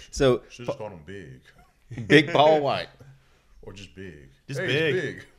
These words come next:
Speaker 2: Anyway.
Speaker 3: <laughs> The Big.
Speaker 1: <laughs> The Big.
Speaker 3: <laughs> The,
Speaker 2: The Big. Anyway,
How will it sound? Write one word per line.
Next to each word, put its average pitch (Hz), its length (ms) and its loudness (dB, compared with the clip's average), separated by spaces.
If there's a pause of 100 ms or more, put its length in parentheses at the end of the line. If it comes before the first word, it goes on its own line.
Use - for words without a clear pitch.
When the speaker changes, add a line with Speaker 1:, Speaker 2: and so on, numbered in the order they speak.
(680)
Speaker 2:
Anyway. 95 360 -12
Speaker 3:
<laughs> - 260 -4
The 139 220 2
Big. 135 260 4
Speaker 1:
<laughs> 135 260 -4
The 113 100 0
Big. 107 400 -4
Speaker 3:
<laughs> - 20 -10
The, - 200 -10 (520)
Speaker 2:
The 98 80 -16
Big. 80 680 -8 (260)
Anyway, 95 300 -12